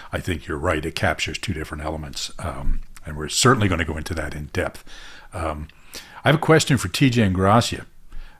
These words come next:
Um, T J, I point a gun at you, and I give you a choice, okay? Uh, you have to watch either, rewatch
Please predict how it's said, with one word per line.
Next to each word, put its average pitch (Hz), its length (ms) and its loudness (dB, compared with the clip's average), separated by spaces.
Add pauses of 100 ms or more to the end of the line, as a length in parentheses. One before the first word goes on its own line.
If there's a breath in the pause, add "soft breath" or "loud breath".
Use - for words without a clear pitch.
Um, 85 380 -2 (300)
T 180 180 6
J, 101 320 4 (1000 soft breath)
I - 80 4
point 190 280 6
a 185 40 8
gun 120 240 6
at 98 160 2
you, 107 280 6 (460)
and 117 100 4
I 120 60 8
give 127 220 6
you 151 120 8
a 139 60 8
choice, - 720 4 (300)
okay? 101 340 -2 (420 loud breath)
Uh, 104 300 6
you 120 200 8
have 131 200 6
to 127 140 4
watch 110 420 6
either, 110 480 8 (420)
rewatch 107 720 4